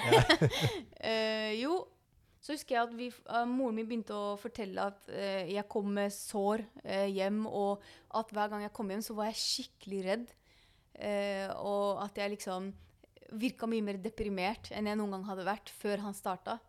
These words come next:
Speaker 1: Mm.
Speaker 2: Så vi snakket om det, eh, og hadde åpen samtale om det. Og en ting jeg la merke til, at den personen så meg aldri inn i øynene gjennom hele det møtet.
Speaker 1: Mm.
Speaker 2: Og jeg la også merke til at han aldri så moren sin i øynene.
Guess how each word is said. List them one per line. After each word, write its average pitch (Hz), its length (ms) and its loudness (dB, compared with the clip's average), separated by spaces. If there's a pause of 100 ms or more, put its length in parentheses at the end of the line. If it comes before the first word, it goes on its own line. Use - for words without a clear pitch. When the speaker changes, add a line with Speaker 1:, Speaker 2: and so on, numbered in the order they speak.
(140)
Speaker 1:
Mm. 104 300 0 (1400)
Speaker 2:
Så 226 260 0
vi 240 80 -2
snakket - 300 -4
om 196 200 -2
det, 190 180 4 (400)
eh, 190 440 -4
og 208 80 -4
hadde 208 240 2
åpen 196 320 0
samtale 185 340 -4
om 180 120 -4
det. 240 140 2 (600)
Og 160 160 4
en 233 120 4
ting 233 180 0
jeg 220 120 4
la 214 100 4
merke 220 260 -2
til, 233 140 0
at 226 340 0 (340)
den 240 200 2
personen 226 560 2 (200)
så 214 240 -4
meg 208 200 2 (200)
aldri 202 600 6 (120)
inn 202 140 0
i 214 80 -2
øynene 185 340 0
gjennom 196 260 2
hele 196 280 0
det 185 160 -2
møtet. 190 400 2 (240)
Speaker 1:
Mm. 92 380 0 (440)
Speaker 2:
Og 220 80 -2
jeg 226 80 4
la 233 160 8
også 220 160 -2
merke 240 220 2
til 214 100 -2
at 202 60 -4
han 233 160 -2
aldri 208 240 0
så 214 120 -4
moren 214 360 0
sin 190 180 -6
i 180 60 -4
øynene. 185 320 -4